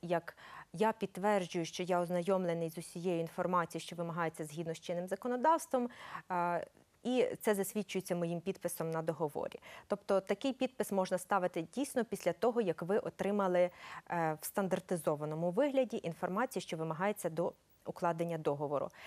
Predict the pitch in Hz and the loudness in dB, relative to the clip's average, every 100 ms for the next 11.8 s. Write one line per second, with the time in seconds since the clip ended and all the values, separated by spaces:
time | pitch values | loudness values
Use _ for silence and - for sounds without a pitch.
0 | - - - 285 277 190 214 226 240 226 | -16 -16 -2 2 2 2 2 4 4 2
1 | - 202 185 185 208 220 - 202 185 175 | 2 2 2 2 2 2 0 -2 2 2
2 | 170 - - - 175 190 190 185 175 - | 2 0 -16 -6 -2 0 2 4 4 2
3 | 165 175 160 165 156 - 143 156 - 175 | 2 2 2 0 -2 0 0 0 -4 -2
4 | 165 160 175 175 190 - 208 233 294 - | -2 -2 -2 -2 -2 0 0 2 0 -2
5 | 185 185 185 175 - 208 233 226 - 262 | -2 0 0 -2 -6 -2 -2 -2 0 2
6 | 277 285 - 240 226 - - - 233 247 | 2 0 -2 0 0 -2 -20 0 2 2
7 | 226 196 - 214 202 196 180 208 233 202 | 0 -4 -2 -4 -2 -2 0 0 2 2
8 | 170 180 180 175 165 160 - 165 160 175 | 2 2 2 0 -2 -4 -2 -2 0 0
9 | 214 - 170 - 160 160 175 180 151 151 | 0 -2 -4 -2 0 0 -2 -4 -4 -4
10 | - 175 175 - _ _ _ - 160 175 | -2 2 2 -2 _ _ _ -8 -2 -2
11 | - 151 147 139 147 147 131 | -2 -2 -2 -2 -6 -8 -8